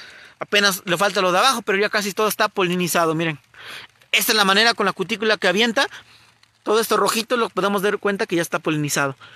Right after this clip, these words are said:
Y lo de abajo todavía no. Aquí viene apenas la mitad y esa es la forma de distinguir si ya está polinizado.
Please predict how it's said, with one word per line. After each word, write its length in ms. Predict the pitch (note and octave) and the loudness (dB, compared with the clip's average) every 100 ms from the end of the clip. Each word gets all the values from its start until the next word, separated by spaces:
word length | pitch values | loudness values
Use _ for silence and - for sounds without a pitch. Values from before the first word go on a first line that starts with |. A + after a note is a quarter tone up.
| - | -4
Y 60 | |
lo 80 | E3 | 0
de 60 | E3 | 2
abajo 280 | G3 A3 - | 2 2 -2
todavía 380 | F3 D#3+ D#3+ | 0 0 0
no. 160 | E3+ F3+ - - - | -2 -6 -10 -20 -10
Aquí 200 | - D#3 | -8 -4
viene 160 | G#3 G#3+ | -2 0
apenas 280 | F#3+ G#3+ F#3+ | 2 0 2
la 180 | F#3 E3+ | 0 -2
mitad 320 | E3 C#4 D#4+ - | -2 -2 -2 -4
y 80 | |
esa 100 | F#3 | -4
es 60 | G#3+ | -2
la 80 | F#3 | -2
forma 300 | A3 A#3+ B3 | 0 0 2
de 120 | B3 | 2
distinguir 480 | A#3 A3 F#3+ A#3+ C4 - - | 0 -2 -2 -2 -4 -10 -20
si 180 | - F#3 | -6 0
ya 120 | G#3 | 0
está 180 | A3 A3+ | 2 -2
polinizado. 640 | G#3+ G#3 F#3+ F3 D#3+ D3+ | -2 -2 -2 -2 -2 -2